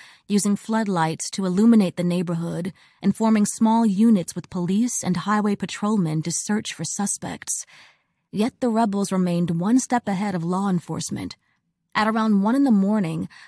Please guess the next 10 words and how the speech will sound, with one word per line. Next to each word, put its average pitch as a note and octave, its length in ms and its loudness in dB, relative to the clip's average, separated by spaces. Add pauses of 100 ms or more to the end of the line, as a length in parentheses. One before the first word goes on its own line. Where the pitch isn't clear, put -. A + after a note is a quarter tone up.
(120)
another A3 300 0
firebomb F#3 720 0
went E3 200 -2
off D#3+ 320 -4
at F3 120 -10
the E3+ 100 -4
white-owned G#3 640 0
Country A3+ 420 0
Grocery G3 440 -4
Store, - 500 -10